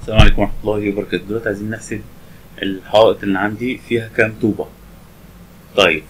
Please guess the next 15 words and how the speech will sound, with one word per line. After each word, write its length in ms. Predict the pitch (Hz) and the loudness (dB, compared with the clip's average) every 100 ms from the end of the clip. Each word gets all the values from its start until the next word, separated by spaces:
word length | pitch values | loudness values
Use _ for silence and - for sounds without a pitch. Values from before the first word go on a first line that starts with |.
| 92 | -8
هنعمل 300 | 104 117 123 | -4 -2 -2
الموضوع 260 | 107 107 110 | -4 -6 -6
ده 80 | |
ازاي؟ 340 | 107 104 104 101 - - | -6 -2 0 -2 -2 0
أول 200 | 156 - | 0 0
حاجة 260 | 156 160 | -2 -2
هحسب 440 | 151 151 - 160 151 - - - - - | -6 -10 -8 -8 -8 -16 -20 -20 -12 -8
الحجم 480 | 101 127 139 135 120 107 | -2 2 2 0 -12 -12
بتاع 420 | 113 117 123 127 - - | 0 6 6 6 -4 -10
الحوائط 440 | - 104 95 - - - - | -2 8 8 8 -6 -20 -14
في 60 | 101 | -6
المشروع، 440 | 98 - 92 80 - - - - - | -6 -6 -8 -8 -10 -20 -20 -14 -8
وبعد 300 | 113 117 113 | 4 4 4
كده 260 | 143 143 | 2 0
هحسب 540 | 143 127 123 - 143 | 0 -6 -10 -2 -2